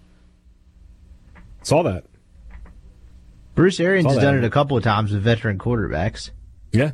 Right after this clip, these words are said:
Speaker 1: did it with
Speaker 2: Palmer,
Speaker 1: Warner.
Speaker 2: Warner.
Speaker 1: Yeah.
Speaker 2: Or was he,
Speaker 1: Palmer,
Speaker 2: no, he, I guess he
Speaker 1: Palmer.
Speaker 2: wasn't Warner.
Speaker 1: Was he not the coach? I guess not. Yeah. Was that Ken Wisenhunt?
Speaker 2: Yeah, that's exactly what
Speaker 1: Okay.
Speaker 2: it was.
Speaker 1: But he did, he did resurrect. Oh, he got the last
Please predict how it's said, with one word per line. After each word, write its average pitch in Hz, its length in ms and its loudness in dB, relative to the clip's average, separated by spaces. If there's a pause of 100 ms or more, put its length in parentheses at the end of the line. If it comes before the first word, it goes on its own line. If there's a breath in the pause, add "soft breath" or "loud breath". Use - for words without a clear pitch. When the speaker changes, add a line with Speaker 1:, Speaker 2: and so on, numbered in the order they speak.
Speaker 1:
did 104 100 0
it - 20 0
with 104 120 0
Speaker 2:
Palmer, 135 400 2
Speaker 1:
Warner. - 40 -
Speaker 2:
Warner. 127 460 -2 (460)
Speaker 1:
Yeah. 101 240 0 (160)
Speaker 2:
Or 175 80 6
was 165 100 4
he, 233 80 -2
Speaker 1:
Palmer, 185 160 4
Speaker 2:
no, - 40 2
he, 160 120 0
I 170 40 -2
guess 202 160 0
he 170 60 2
Speaker 1:
Palmer. 147 100 2
Speaker 2:
wasn't 110 180 -2
Warner. 104 420 -2 (1000)
Speaker 1:
Was 135 100 2
he 160 80 2
not 180 140 0
the 170 80 -8
coach? 208 420 -2 (2500)
I 120 80 0
guess 123 160 -2
not. 107 160 -2
Yeah. 98 180 -6 (160)
Was 104 100 -2
that 104 100 -4
Ken 117 180 0
Wisenhunt? 113 560 0 (360 soft breath)
Speaker 2:
Yeah, 131 320 4
that's 120 280 -2
exactly 104 380 0
what 90 180 0
Speaker 1:
Okay. - 100 -4
Speaker 2:
it 76 40 -4
was. 78 260 -6 (500)
Speaker 1:
But 139 120 4
he 139 60 2
did, 135 240 0
he 131 120 2
did 123 240 0
resurrect. 107 600 -2
Oh, 110 180 -4 (160)
he 107 120 -2
got 120 160 0
the 113 100 -8
last 113 520 -4